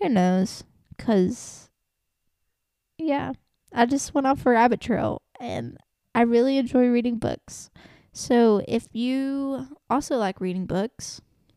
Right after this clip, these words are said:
send me your recommendations, because I'm here. Like, I have a whole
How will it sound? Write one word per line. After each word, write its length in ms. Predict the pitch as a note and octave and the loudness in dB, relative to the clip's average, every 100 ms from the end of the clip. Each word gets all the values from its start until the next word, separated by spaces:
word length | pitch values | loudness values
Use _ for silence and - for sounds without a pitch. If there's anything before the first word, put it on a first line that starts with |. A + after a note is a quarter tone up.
| _ _ _ _ _ _ - - | _ _ _ _ _ _ -20 -20
send 300 | - A3+ B3 | -6 -2 0
me 80 | D4 | 2
your 120 | C#4 | 2
recommendations, 920 | C4 C4 B3+ B3 C4+ - D#3+ - - - | 2 0 -2 0 -2 -4 -8 -8 -14 -8
because 600 | A#3 A3+ G3 A#3 - - _ _ _ _ _ - | -6 -2 -4 -4 -12 -18 _ _ _ _ _ -6
I'm 220 | G#3 G#3+ | -2 0
here. 380 | A3 F#3 G3 G#3 - - - | 0 -2 -2 -4 -10 -20 -8
Like, 260 | F#3 F3+ - | -6 -6 -4
I 120 | A#3 | -2
have 200 | A#3+ B3+ | 0 2
a 100 | A#3 | 2
whole 400 | G#3 G3 G3 | 4 4 2